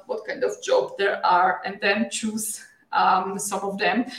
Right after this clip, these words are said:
and apply for, for this job. Um, you know, for me, uh, Julia, it's, uh,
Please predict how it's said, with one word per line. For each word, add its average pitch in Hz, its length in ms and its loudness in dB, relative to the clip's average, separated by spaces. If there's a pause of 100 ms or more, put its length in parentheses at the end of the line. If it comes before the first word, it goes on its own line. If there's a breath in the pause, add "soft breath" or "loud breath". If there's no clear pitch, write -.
(200 loud breath)
and 185 320 0
apply 151 360 0
for, 156 460 -6
for 170 200 -4
this 160 140 -10
job. - 320 -14 (440 loud breath)
Um, 220 580 4 (300)
you 240 100 2
know, 320 180 4
for 302 160 4
me, 285 440 6
uh, 202 280 -2
Julia, 240 360 2
it's, - 240 -8
uh, 202 360 4